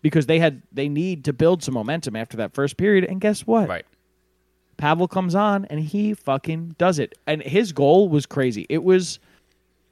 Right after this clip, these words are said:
Speaker 1: uh, you remember back in the day in, like, GameCube and Nintendo sixty-four style video games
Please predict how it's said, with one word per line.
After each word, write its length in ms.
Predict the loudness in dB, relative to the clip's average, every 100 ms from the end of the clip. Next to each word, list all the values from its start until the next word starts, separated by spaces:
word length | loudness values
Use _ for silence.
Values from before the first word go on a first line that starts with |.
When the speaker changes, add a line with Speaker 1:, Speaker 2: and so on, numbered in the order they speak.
| _ _ _ -6
Speaker 1:
uh, 560 | -2 2 2 0 -2 -6
you 240 | -6 -2 0
remember 320 | 2 2 2
back 320 | 2 0 2
in 60 | -2
the 80 |
day 240 | 2 2 2
in, 100 | 0
like, 200 | -4 -2
GameCube 640 | -2 0 2 6 8 6 2
and 140 | -4
Nintendo 360 | -6 -4 -2 -2
sixty-four 680 | -4 -8 -8 0 2 2
style 540 | -2 -4 -2 0 -2 -4
video 360 | -2 2 2
games 420 | 2 0 -2 -8